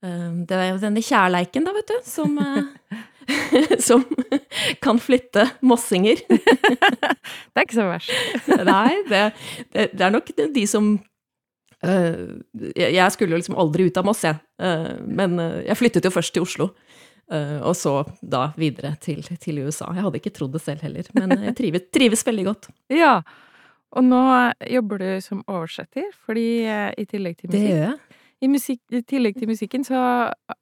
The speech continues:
Speaker 2: eh, må du jo, du må vel alltid ha vært opptatt av bøker, da?
Speaker 1: Det, jeg har alltid, alltid vært opptatt av bøker. Jeg har vært en leser så lenge jeg kan huske.
Speaker 2: Husker du din første bok?
Speaker 1: Jeg husker ikke akkurat den første boka, men jeg husker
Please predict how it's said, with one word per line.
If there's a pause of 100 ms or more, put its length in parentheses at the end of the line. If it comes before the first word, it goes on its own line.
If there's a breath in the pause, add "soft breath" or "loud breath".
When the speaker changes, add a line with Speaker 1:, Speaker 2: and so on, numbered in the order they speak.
Speaker 2:
eh,
må
du
jo, (140)
du
må
vel
alltid
ha
vært
opptatt
av
bøker,
da? (1120 loud breath)
Speaker 1:
Det,
jeg
har
alltid,
alltid
vært
opptatt
av
bøker.
Jeg
har
vært
en
leser
så
lenge
jeg
kan
huske. (300)
Speaker 2:
Husker
du
din
første
bok? (600)
Speaker 1:
Jeg
husker
ikke
akkurat (100)
den
første
boka,
men
jeg
husker